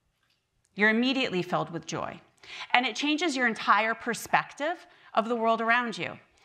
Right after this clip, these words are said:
You're more appreciative and more encouraged of what you're experiencing. So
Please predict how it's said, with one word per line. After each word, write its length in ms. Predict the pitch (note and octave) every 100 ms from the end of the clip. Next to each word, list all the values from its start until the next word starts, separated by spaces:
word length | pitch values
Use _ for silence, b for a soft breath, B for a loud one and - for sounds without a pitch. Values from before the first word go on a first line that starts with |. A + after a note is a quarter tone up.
| B B
You're 100 | G3+
more 200 | F#3+ F3
appreciative 760 | E3 - C4+ - C#4 C#4 C4+ C4+ - _ _ _ _
and 140 | A3 A3
more 180 | A#3+
encouraged 800 | G#3 G3 - E4 - - - - - _ _ _ _ _ _ _
of 160 | F#3 F3
what 160 | F#3+
you're 120 | F#3
experiencing. 760 | E3+ - G#3+ F#3+ E3 D#3+ - - - _ _ _ _ B B B
So 320 | - B3 A3